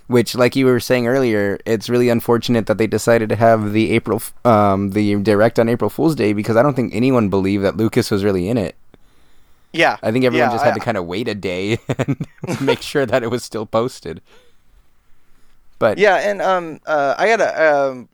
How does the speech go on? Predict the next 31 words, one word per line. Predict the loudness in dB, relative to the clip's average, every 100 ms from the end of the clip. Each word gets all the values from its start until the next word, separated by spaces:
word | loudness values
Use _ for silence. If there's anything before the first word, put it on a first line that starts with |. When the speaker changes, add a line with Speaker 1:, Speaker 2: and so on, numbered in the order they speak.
| _
Speaker 2:
when | -8 -4 -4
we |
get | -2
into, | -2 0
like, | 0 0
the | -4
games | -6 -6 -2
section, | -2 -2 -2
I |
got | -2 0
something, | -2 -4 -8 -8
uh, | -2 0 0 -6 _ -8
a, | -6 -6 -6
a | -6
funny | -2 -4
anecdote, | -2 -6 -4 -4 -4 -4
but | -2 -4 -4 _ _ _
they | -6
picked | -6 -8
a |
fucking | -10 -10 -10 -8
bad | -6 -6
day | -8 -12
for | -10
that | -8 -6 -8 -8
<laughs> |
Direct. | -6 -4 -4 -6 _ _ -14 -8 -2
Speaker 1:
Yeah, | -2
they | 0
really | 0 2
did. | 0